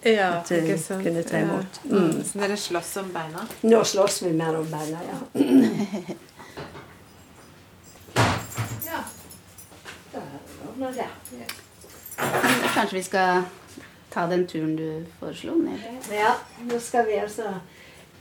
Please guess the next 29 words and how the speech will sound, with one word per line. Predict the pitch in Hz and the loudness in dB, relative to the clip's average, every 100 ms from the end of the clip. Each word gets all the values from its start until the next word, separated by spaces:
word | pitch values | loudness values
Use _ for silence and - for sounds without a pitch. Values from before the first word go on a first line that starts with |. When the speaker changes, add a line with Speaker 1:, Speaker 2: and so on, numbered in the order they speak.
| - - - | -20 -20 -14
Speaker 2:
ned | 220 214 220 175 160 165 | -10 -2 0 0 0 -4
i, | 170 165 160 147 131 - - - - - - - - - - - | -4 -2 -4 -6 -10 -14 -20 -20 -20 -20 -20 -20 -16 -14 -12 -6
her, | 185 - 254 185 170 170 - | -2 2 2 2 0 0 -2
her | 196 254 180 175 175 180 | 0 0 0 -4 -6 -2
vil | 202 196 | 0 2
vi | 180 170 | 4 2
jo | 156 | 2
analysere | - 180 165 170 - 202 156 - | 2 2 2 0 -2 -2 -2 -4
bein. | 160 185 302 - - - - - - 277 330 277 262 | -4 -2 -2 -4 -12 -12 -12 -12 -10 -8 -6 -4 2
Speaker 3:
Ja. | 349 - | 2 4
Speaker 2:
Her | 247 226 202 | 4 6 6
gjør | 196 190 208 190 | 4 4 4 4
vi | 185 | 2
analyser | 180 185 185 208 214 - 202 175 - | 2 2 4 4 2 -2 0 0 2
av | 180 170 170 170 175 - - - - | 2 2 0 0 -2 -4 -10 -10 0
fuglebein | - - 226 175 190 196 311 - - - - - - - - - - - | 2 4 2 6 6 6 4 2 -8 -10 -10 -10 -10 -10 -10 -10 -4 4
og | 196 233 | 6 6
Speaker 1:
Fuglebein? | 190 | 6
Speaker 2:
fisk, | 233 247 - - - - | 6 6 4 -2 -6 0
fugl | 226 247 | 4 6
og | |
Speaker 3:
Ja, | 247 | 4
for | 240 | 6
der | - | 6
Speaker 2:
fisk. | 240 | 6
Speaker 3:
var | 220 | 4
det | 220 | 2
fisk. | 220 202 - - - - - - - | 0 -4 -4 -6 -8 -10 -10 -10 0
Speaker 2:
Ja. | 254 | 2